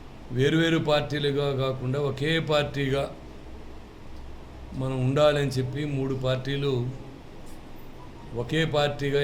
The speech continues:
ఏర్పడాలని చెప్పి నిర్ణయించుకున్నాయి. దానికి సిపిఐఎంఎల్ మాస్ లైన్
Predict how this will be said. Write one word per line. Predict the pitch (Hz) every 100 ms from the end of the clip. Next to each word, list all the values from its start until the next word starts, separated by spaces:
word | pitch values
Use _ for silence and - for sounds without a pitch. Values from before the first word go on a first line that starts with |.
| 135
ఏర్పడాలని | 127 131 131 131 127
చెప్పి | 123 127
నిర్ణయించుకున్నాయి. | 123 117 123 120 117 - 113 127 240 - - - - - - - - - - 113
దానికి | 135 151 156
సిపిఐఎంఎల్ | - 147 156 160 156 147 147 147 143
మాస్ | 131 135 127
లైన్ | 131 135 143